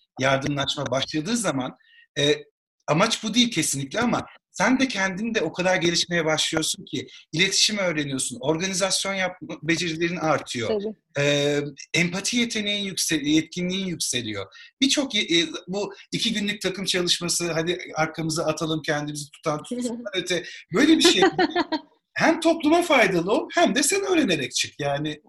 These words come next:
Speaker 2: Evet.
Speaker 1: on-, buna devşirilmeli
Speaker 2: Evet.
Speaker 1: bence de kişisel gelişim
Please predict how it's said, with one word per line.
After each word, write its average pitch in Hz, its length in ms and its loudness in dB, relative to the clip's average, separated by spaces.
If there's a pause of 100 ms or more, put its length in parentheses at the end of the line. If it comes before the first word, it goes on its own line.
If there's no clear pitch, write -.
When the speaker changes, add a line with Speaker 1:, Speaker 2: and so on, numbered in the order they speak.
Speaker 2:
Evet. 208 220 -10 (260)
Speaker 1:
on-, 226 220 -2
buna 285 200 4
devşirilmeli 160 540 2
Speaker 2:
Evet. 135 100 -8
Speaker 1:
bence 123 260 -2
de 117 80 -4
kişisel 120 380 -4
gelişim 107 360 -6